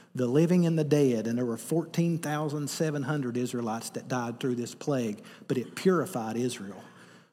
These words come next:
But Moses was able to stand in the middle, in the gap. For God's promises.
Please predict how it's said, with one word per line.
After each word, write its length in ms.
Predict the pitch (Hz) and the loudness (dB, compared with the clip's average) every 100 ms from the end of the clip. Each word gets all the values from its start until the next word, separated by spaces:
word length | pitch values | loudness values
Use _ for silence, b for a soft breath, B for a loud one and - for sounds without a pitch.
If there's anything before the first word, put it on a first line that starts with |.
| B _ - | B _ -6
But 160 | 135 | -2
Moses 400 | 147 175 151 127 | 4 4 4 2
was 140 | 131 127 | 0 2
able 380 | 127 120 117 - _ _ _ _ _ _ _ _ _ _ _ | 0 -2 -6 -12 _ _ _ _ _ _ _ _ _ _ _
to 80 | - | -8
stand 320 | - 139 131 | -2 0 2
in 60 | 120 | 0
the 60 | 117 | 0
middle, 360 | 127 107 90 - - | 0 -2 -6 -12 0
in 160 | 151 | 2
the 60 | 135 | 2
gap. 400 | 123 120 92 - - _ _ _ _ _ _ - | 0 -2 -4 -12 -20 _ _ _ _ _ _ -4
For 140 | 127 | -2
God's 260 | 120 113 - | -2 -4 -6
promises. 720 | - 113 104 98 - - | -6 -4 -4 -6 -8 -12